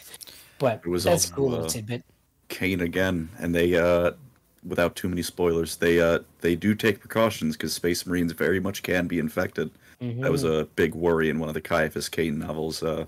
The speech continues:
Speaker 1: Ah.
Speaker 2: dealing with the Space Hulk. They, uh, all had to
Speaker 1: Yeah.
Speaker 2: be safe because they didn't want the operation to end, and then, uh-oh, some of
Speaker 1: <laughs>
Speaker 2: those Marines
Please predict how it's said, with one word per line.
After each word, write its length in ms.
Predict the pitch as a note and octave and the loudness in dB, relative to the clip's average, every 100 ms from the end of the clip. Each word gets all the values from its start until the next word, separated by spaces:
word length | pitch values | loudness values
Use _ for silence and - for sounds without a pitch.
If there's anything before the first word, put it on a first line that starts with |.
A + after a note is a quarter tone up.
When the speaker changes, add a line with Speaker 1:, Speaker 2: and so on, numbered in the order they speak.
| A#2+ | -8
Speaker 1:
Ah. 480 | E3 F#3+ G3 E3+ | -10 -8 -6 -4
Speaker 2:
dealing 280 | C3 E2+ E2 | 0 0 2
with 120 | D#2+ F2 | -2 -2
the 60 | |
Space 460 | D#2+ - - F2 D#2+ | 0 0 2 0 0
Hulk. 320 | E2 D#2+ - | 0 0 -2
They, 200 | E2 D#2+ | -2 0
uh, 180 | D#2 D#2+ - | 0 0 -2
all 160 | E2 E2+ | -2 -2
had 200 | D#2+ D2 | -2 -2
to 60 | |
Speaker 1:
Yeah. 60 | - | -2
Speaker 2:
be 240 | E2 E2+ - _ _ _ _ _ _ _ _ | -2 -4 -8 _ _ _ _ _ _ _ _
safe 460 | - - F#2+ F2+ - | 2 4 6 4 0
because 260 | E2+ F2+ | -4 -2
they 140 | D#2+ F2 | 2 2
didn't 220 | E2+ D#2 | 2 0
want 280 | F2 E2+ - | 2 0 2
the 160 | F2+ | 2
operation 540 | E2 E2+ E2+ E2 - - | 4 2 4 2 2 0
to 120 | - | 2
end, 220 | F2 F2 | 2 2
and 120 | F2 E2+ | 0 0
then, 140 | E2+ | 0
uh-oh, 400 | - D#3 F#2+ F2+ | 2 4 6 6
some 280 | F#2 - B2 | 6 4 4
of 60 | F3 | 4
Speaker 1:
<laughs> 40 | |
Speaker 2:
those 160 | G2 F#2+ | 2 0
Marines 680 | F#2 F#2 F#2 F#2 F#2 - | -4 -2 -2 -2 0 0